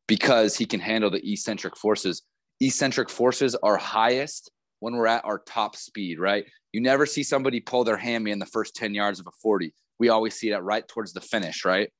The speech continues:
The last five yards, because that's when the velocity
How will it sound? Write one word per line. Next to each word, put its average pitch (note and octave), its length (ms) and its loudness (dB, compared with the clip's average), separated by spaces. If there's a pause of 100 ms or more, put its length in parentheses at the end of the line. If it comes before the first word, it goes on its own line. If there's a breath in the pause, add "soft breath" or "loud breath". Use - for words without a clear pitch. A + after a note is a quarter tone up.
(680)
The F#2 80 0
last G2+ 300 2
five F#2+ 240 2
yards, G#2+ 400 0
because G2+ 420 -4
that's G2+ 300 -2
when G2+ 120 -6
the G2 60 -8
velocity F#2+ 840 0